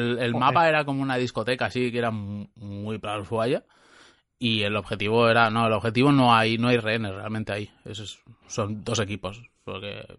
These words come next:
Speaker 1: ya lo explicaron que no se querían meter con movidas de terrorismo y tal, no sé qué, y al final es como terroristas contra grupos antiterroristas,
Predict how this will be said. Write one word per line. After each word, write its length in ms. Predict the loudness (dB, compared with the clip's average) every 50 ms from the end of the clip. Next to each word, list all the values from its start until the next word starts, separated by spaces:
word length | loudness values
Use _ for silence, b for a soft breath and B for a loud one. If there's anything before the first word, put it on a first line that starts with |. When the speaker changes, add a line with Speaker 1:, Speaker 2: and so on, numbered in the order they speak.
| -20 _ _ _
Speaker 1:
ya 160 | _ -6 -6 -4
lo 60 | -6
explicaron 500 | -6 -8 -10 -6 -4 -2 -2 -2 -2 -6
que 80 | -10
no 80 | -10 -10
se 80 | -8 -6
querían 240 | -6 -6 -4 -4
meter 260 | -6 -6 -6 -6 -6 -6
con 120 | -6 -8
movidas 440 | -6 -6 -4 -4 -2 -2 -2 -4 -4
de 80 | -6
terrorismo 540 | -8 -8 -10 -10 -10 -8 -8 -8 -6 -8 -8 -6
y 40 |
tal, 180 | -6 -6 -6 -6
no 60 | -8
sé 80 | -8 -10
qué, 100 | -8 -8
y 40 | -8
al 80 | -8
final 300 | -8 -10 -8 -6 -4 -4
es 160 | -4 -4 -4
como 360 | -4 -4 -4 -2 -2 -4 -4 -6
terroristas 580 | -6 -6 -4 -4 -2 -4 -4 -4 -4 -6 -4
contra 400 | -4 -4 -6 -6 -6 -6 -6 -4
grupos 320 | -4 -4 -6 -4 -6 -6 -6
antiterroristas, 720 | -8 -8 -6 -6 -4 -4 -4 -4 -4 -4 -4 -4 -4 B